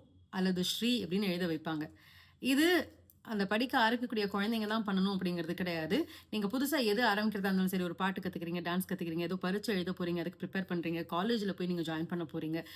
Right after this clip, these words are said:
இல்ல ஏதோ ஒரு இடத்துல வேலைக்கு போறீங்க, அதாவது எதுக்கெல்லாம் சரஸ்வதியினுடைய அருள் தேவைப்படுதோ எல்லாவற்றிற்குமான ஒரு அனுகிரகமாக இந்த முறையை, இந்த ஊ எழுதக்கூடிய முறையை யார் வேணா செய்யலாம் அப்படின்னு சொல்றாங்க.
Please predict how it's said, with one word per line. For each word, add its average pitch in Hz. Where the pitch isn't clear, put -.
இல்ல 233
ஏதோ 233
ஒரு 247
இடத்துல 214
வேலைக்கு 226
போறீங்க, 196
அதாவது 196
எதுக்கெல்லாம் 233
சரஸ்வதியினுடைய 208
அருள் 190
தேவைப்படுதோ 175
எல்லாவற்றிற்குமான 214
ஒரு 208
அனுகிரகமாக 196
இந்த 247
முறையை, 214
இந்த 185
ஊ 240
எழுதக்கூடிய 190
முறையை 170
யார் 175
வேணா 170
செய்யலாம் 170
அப்படின்னு 175
சொல்றாங்க. 156